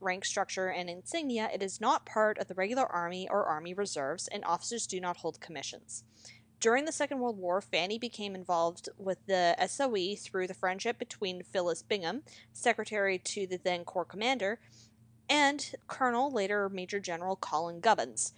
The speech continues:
director of operations and training S O E. Fanny was initially involved with the highly secret auxiliary units in nineteen forty to act as stay-behind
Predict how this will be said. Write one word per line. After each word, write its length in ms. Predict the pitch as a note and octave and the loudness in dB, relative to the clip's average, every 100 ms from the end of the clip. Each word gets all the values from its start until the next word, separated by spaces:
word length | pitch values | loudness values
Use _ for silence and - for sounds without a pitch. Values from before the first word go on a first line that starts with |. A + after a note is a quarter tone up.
| - - | -16 -6
director 320 | F#3+ F3+ F#3 | -2 0 0
of 100 | F3 | 0
operations 560 | F3 F3+ F3 - F#3+ | 0 0 -4 -4 -10
and 80 | F#3 | -12
training 360 | - F3 E3+ E3+ | -10 -8 -6 -6
S 160 | D#3 - | -6 -6
O 140 | F3 | -6
E. 160 | G3 - _ - - - - - - | -6 -8 _ -20 -20 -20 -20 -8 4
Fanny 300 | A#3 B3+ D#4 | 4 4 2
was 240 | C#4 B3+ | 0 0
initially 440 | A#3 G#3+ G#3+ B3 A3+ | 0 -2 -4 -2 -2
involved 640 | G3 F#3 E3+ G3 A3 - - | -2 0 2 2 0 -8 -12
with 280 | G#3 G3+ - - | -4 -4 -4 -8
the 140 | G3 | -6
highly 340 | - G#3 A3+ | 4 4 4
secret 340 | A#3+ A3 - G#3 - | 2 -4 -6 -4 -4
auxiliary 540 | E3+ E3+ B3+ D4+ B3+ | -4 2 2 4 0
units 500 | G#3+ F#3+ F#3+ - - - | 0 -4 -6 -8 -10 -8
in 240 | G3+ F#3+ | -6 -4
nineteen 400 | F#3+ F#3+ - F#3 | -2 -2 -6 -10
forty 460 | - B3+ A#3 G#3+ G#3+ - - | -2 2 4 2 -6 -14 -6
to 180 | B3 - | -2 2
act 240 | G#3 A#3 | 2 2
as 100 | A#3 - | -2 -2
stay-behind 600 | - B3 C4 A3 G#3 | -2 -2 -2 -2 -6